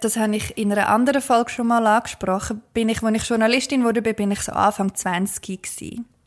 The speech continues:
Also relativ jung, ähm,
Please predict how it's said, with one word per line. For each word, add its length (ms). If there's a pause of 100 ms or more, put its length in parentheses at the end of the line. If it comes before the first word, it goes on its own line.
(120)
Also 220
relativ 540
jung, 420 (580)
ähm, 520